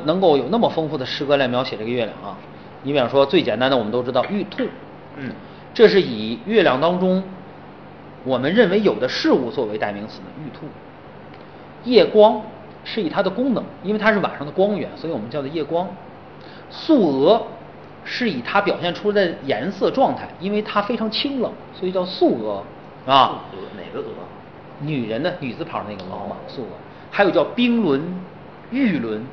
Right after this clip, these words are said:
Speaker 1: 这是以它的这个形状，
Speaker 2: 嗯。
Speaker 1: 它既是个轮，但是它又是那种冰清的感觉，冰玉的感觉，所以叫冰轮玉轮。还有以传说的，像桂魄，是吧？玉蟾，这都是，也都是传说的物质。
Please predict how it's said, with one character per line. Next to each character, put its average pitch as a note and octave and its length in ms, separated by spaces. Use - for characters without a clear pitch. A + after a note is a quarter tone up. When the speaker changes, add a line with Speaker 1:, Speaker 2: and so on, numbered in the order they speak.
Speaker 1:
这 F#3+ 100
是 F#3 120
以 B2 160
它 - 120
的 G3 80
这 F#3+ 80
个 C#3+ 60
形 B2 240
状， G#3 200
Speaker 2:
嗯。 C#3 80
Speaker 1:
它 A3+ 100
既 A#3+ 160
是 G#3 80
个 F#3 80
轮， E3 320
但 A3 120
是 F3+ 80
它 - 80
又 G#3+ 100
是 F3+ 140
那 F3 100
种 D#3+ 160
冰 B3+ 200
清 C4 200
的 A#3+ 60
感 D#3 140
觉， A#2 240
冰 B3 260
玉 B3 140
的 D3 80
感 A2 80
觉， A2 120
所 D3 80
以 - 20
叫 B2+ 120
冰 G3+ 280
轮 E3 200
玉 F3 120
轮。 G#2+ 100
还 G#3+ 140
有 A#3 60
以 G3 120
传 E3+ 260
说 G3 220
的， - 240
像 D#3+ 140
桂 G#3+ 240
魄， - 280
是 C3+ 60
吧？ C#3+ 420
玉 C4 180
蟾， D#3+ 400
这 C3+ 60
都 C3 120
是， D#3+ 60
也 A2 100
都 D3 140
是 D#3 120
传 B2+ 220
说 C#3+ 120
的 D#3 60
物 E3 160
质。 A2 60